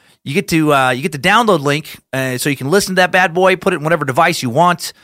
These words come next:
And that's, uh, also when the first piece of Space Lizard exclusive merch comes out. February is when the Secret Suck podcast comes out,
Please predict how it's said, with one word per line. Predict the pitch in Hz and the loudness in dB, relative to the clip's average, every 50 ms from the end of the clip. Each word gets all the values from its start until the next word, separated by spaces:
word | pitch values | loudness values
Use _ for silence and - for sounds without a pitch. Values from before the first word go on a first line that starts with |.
| - _ _ _ _ - | -20 _ _ _ _ -8
And | - 127 139 | -6 -4 0
that's, | 160 165 160 - | 0 0 0 2
uh, | 175 156 151 | 2 2 4
also | 135 165 180 180 - 202 | 4 4 2 2 2 0
when | 185 170 | 0 0
the | 139 127 | -2 -4
first | - - 185 170 - | 0 0 0 0 0
piece | - 180 175 143 | -2 -2 -2 -2
of | 120 | -4
Space | - - - - 160 175 175 165 - | -6 -6 -2 0 0 0 0 -2 -2
Lizard | 156 160 165 160 165 135 | -2 -2 0 -2 -2 -4
exclusive | 117 - - - 165 170 170 165 - 117 95 | -6 -8 -6 0 2 2 2 2 0 -6 -6
merch | 95 101 113 147 180 180 - | -4 -2 0 0 0 0 0
comes | - 190 180 175 165 | -2 -2 -2 0 0
out. | 190 175 180 185 - - - _ _ _ _ | 0 0 0 -2 -4 -8 -20 _ _ _ _
February | _ - - 190 185 190 190 190 185 180 160 | _ 2 2 2 2 4 2 2 2 2 0
is | 139 143 | -2 -4
when | 165 160 | -4 -4
the | 156 | -4
Secret | 147 - - 156 151 - 160 151 | -4 -2 -2 -4 -2 -4 -6 -6
Suck | - - - 143 143 - - | -4 0 0 0 0 -2 -4
podcast | - - 202 208 202 - - 143 117 110 - | 0 2 2 2 2 0 -2 -2 -2 -2 -4
comes | - 131 123 110 117 | -4 -4 -4 -2 -4
out, | 110 92 - - - | -4 -4 -6 -10 -18